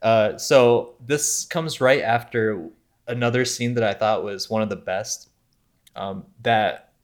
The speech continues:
that car chase scene where I think they were chasing the penguin, right?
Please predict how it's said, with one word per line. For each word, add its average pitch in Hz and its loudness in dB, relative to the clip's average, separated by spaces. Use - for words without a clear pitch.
that 113 -4
car 120 2
chase 113 -4
scene 98 -6
where 117 2
I 113 4
think 151 -4
they 151 2
were 127 2
chasing 117 -4
the 92 -6
penguin, 92 -4
right? 98 -10